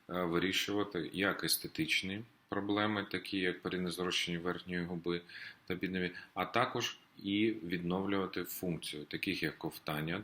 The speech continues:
дихання, мовлення та жування. Серед різних авторів та їх класифікацій існує безліч назв даних пороків розвитку щелепно-лицевої ділянки. В Україні офіційно зареєстрована назва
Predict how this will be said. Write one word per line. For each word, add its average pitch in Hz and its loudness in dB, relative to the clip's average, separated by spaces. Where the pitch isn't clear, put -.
дихання, 85 0
мовлення 82 -2
та 87 -2
жування. 85 -2
Серед 90 6
різних 101 4
авторів 80 4
та 90 0
їх 104 4
класифікацій 82 -2
існує 92 2
безліч 82 2
назв 110 2
даних 90 2
пороків 80 0
розвитку 76 0
щелепно-лицевої 78 0
ділянки. 73 -4
В 85 -4
Україні 85 4
офіційно 76 0
зареєстрована 76 2
назва 76 0